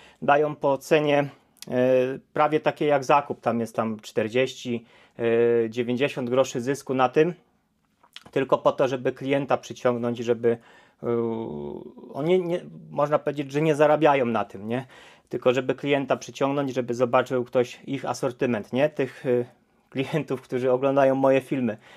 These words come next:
e, chcą dzięki temu tej, tą ceną, e, zwabić, tak więc, e, nie wiem, czy, <laughs> czy jakiejś tajnej grupy nie zrobię i nie będę po prostu w tajnej,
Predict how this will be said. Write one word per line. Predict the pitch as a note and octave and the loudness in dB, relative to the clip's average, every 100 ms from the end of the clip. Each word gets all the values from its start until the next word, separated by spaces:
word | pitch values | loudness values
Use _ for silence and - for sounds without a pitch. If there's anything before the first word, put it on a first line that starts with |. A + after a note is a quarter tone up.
| - - | -12 -2
e, | A#2 A#2 | 2 0
chcą | A#2+ C3 B2 | 0 0 0
dzięki | A#2+ B2 B2 | 0 -4 -2
temu | B2+ B2 B2 | -2 -2 -2
tej, | A#2+ A#2+ - - _ | -2 -4 -8 -20 _
tą | B2+ B2 | -2 0
ceną, | - C#3+ C3+ C3 - C3 | 0 2 2 -2 -6 0
e, | C3 C3 | 0 0
zwabić, | C3+ G#3+ F3+ C3+ - | 2 4 4 0 -2
tak | C3+ B2+ | -2 0
więc, | C3+ C3 - | -4 -4 -6
e, | C3 C3 C3 _ - _ _ - | -4 -4 -8 _ -20 _ _ -4
nie | C#3 D#3 | 2 4
wiem, | D#3 C#3+ | 4 2
czy, | - D3+ - - F#3 | 2 2 0 0 0
<laughs> | E3 D3 - - - | 2 -4 -6 -20 -2
czy | D3 | 0
jakiejś | C#3 C#3 | 0 -4
tajnej | - D#3+ D#3+ D#3+ C#3 | -2 0 0 -4 -2
grupy | D3+ D#3+ D#3 | -4 -2 -2
nie | C#3+ | -2
zrobię | B2+ C3 A#2+ B2 | 0 0 0 -2
i | B2+ | -2
nie | C3+ | -2
będę | C#3 C#3 | -2 -2
po | C3 | -2
prostu | B2+ C#3 - C3 | -4 -6 -6 -12
w | - | 0
tajnej, | D3 D3 C#3+ C3+ | 0 2 -2 -4